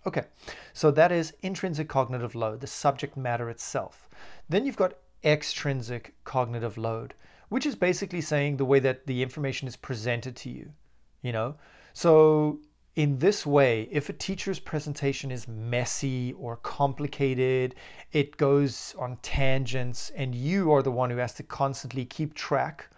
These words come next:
of the topic, that is extrinsic cognitive load. And then the final one that we've got is germane cognitive load. And germane cognitive load basically says, like, what is the limit of your, your entire intellectual capacity? What is the limit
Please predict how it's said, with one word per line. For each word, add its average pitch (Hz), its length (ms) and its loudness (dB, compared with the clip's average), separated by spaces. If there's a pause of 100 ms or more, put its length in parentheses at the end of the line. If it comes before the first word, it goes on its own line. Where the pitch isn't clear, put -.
(320)
of 127 220 0
the 127 100 -6
topic, - 640 -8 (500)
that 127 300 2
is 117 180 -2
extrinsic 117 540 -12
cognitive 107 480 -10
load. - 280 -12 (1000)
And 165 140 6
then 175 80 0
the 170 60 -2
final 202 220 6
one 165 140 2
that 151 80 0
we've 147 140 -6
got 127 240 2 (100)
is 123 240 -6 (320)
germane 127 1000 0
cognitive 113 500 -2
load. 120 240 -6 (180)
And 196 100 0
germane 247 280 2
cognitive 156 480 4
load 135 240 8
basically 127 360 2
says, 131 280 -2
like, 123 160 2
what 135 160 6
is 120 180 4
the 127 140 4
limit 127 400 0
of 117 120 -4
your, 117 520 -4 (240)
your 131 260 0
entire 120 800 -2
intellectual 117 540 -8
capacity? 117 640 -6
What 135 200 2
is 123 120 0
the 135 80 2
limit 123 520 -4